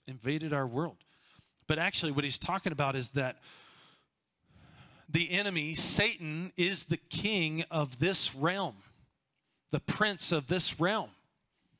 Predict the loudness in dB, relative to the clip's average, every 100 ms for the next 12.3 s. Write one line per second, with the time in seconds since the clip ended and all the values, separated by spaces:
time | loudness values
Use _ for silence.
0 | _ _ _ _ _ _ _ _ _ _
1 | -2 2 2 0 0 -2 2 0 0 -4
2 | -2 0 2 2 2 -2 0 -2 0 0
3 | -2 -6 -10 _ _ _ _ _ _ _
4 | _ _ _ 0 2 2 2 2 2 0
5 | 0 0 0 0 -2 -4 -10 _ _ _
6 | _ _ _ _ _ _ _ _ _ _
7 | _ _ _ _ _ _ _ _ _ _
8 | _ _ _ -2 2 0 2 0 0 -2
9 | 0 -2 0 0 2 0 2 0 0 0
10 | 0 0 0 0 0 0 0 0 0 0
11 | -2 0 0 2 0 -2 -8 -8 -8 -8
12 | -8 -14